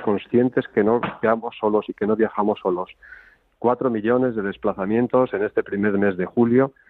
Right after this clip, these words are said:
son los que nos dice la Dirección General de Tráfico que se van a producir en estos días, en estos días en los cuales tenemos que lamentar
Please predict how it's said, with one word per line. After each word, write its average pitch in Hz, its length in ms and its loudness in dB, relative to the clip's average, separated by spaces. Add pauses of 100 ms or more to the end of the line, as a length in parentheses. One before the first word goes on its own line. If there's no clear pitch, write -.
(340)
son 107 180 0
los 110 140 2
que 107 140 -2
nos 101 100 -4
dice 110 220 -4
la 101 80 0
Dirección 98 340 -2
General 98 380 0
de 92 100 -2
Tráfico 117 480 0
que - 100 -20
se 92 100 -2
van 98 140 2
a 101 120 2
producir 92 420 -4
en 98 120 2
estos - 340 -2
días, 98 360 2 (680)
en 104 140 2
estos 104 200 0
días 117 200 2
en 107 80 4
los 101 100 0
cuales 113 400 0
tenemos 101 320 -2
que 104 140 -2
lamentar 95 500 0